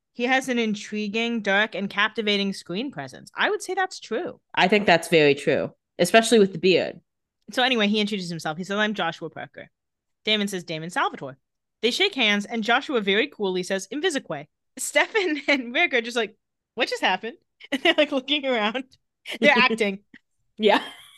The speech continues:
Speaker 2: <laughs>
Speaker 1: And Damon says, "What's wrong with you guys?" And Joshua says, "Oh, they can't see you, Damon," which means they also can't see this.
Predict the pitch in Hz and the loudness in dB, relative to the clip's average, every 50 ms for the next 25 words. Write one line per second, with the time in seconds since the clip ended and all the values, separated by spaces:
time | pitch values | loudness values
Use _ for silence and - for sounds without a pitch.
0 | _ _ _ _ _ _ - 311 - - 311 320 - - 311 320 _ _ _ - | _ _ _ _ _ _ -14 -14 -12 -12 -16 -14 -12 -14 -14 -14 _ _ _ 0
1 | 269 269 269 254 240 302 330 349 359 349 294 320 254 - 226 277 285 392 415 403 | 0 0 0 0 0 0 0 0 0 -2 -4 -6 -8 -4 -4 -2 0 2 2 2
2 | 359 254 196 240 330 349 233 165 143 - - - - _ _ _ - - 247 262 | 0 -2 -2 -2 -2 -2 -2 -4 -6 -8 -14 -18 -20 _ _ _ -6 -2 0 0
3 | 254 320 294 277 - 269 - 254 240 208 - - 233 220 226 208 214 214 196 180 | 4 4 2 2 2 0 0 0 -2 -2 0 0 2 4 2 2 2 0 -2 -2
4 | - - - 185 170 160 151 151 156 147 143 139 143 - _ - - - - - | -4 -6 -10 -8 -6 -6 -6 -8 -8 -10 -10 -12 -16 -18 _ -20 -20 -20 -10 -4
5 | 240 262 - 240 269 277 254 262 254 - 240 320 - - 285 - - 247 196 - | -4 -4 -2 0 0 0 2 2 2 4 2 2 2 0 -4 -4 -4 -6 -6 -6
6 | - - 220 202 254 262 156 - - - - - | -6 -8 -6 -4 -2 -2 -4 -4 -8 -14 -16 -18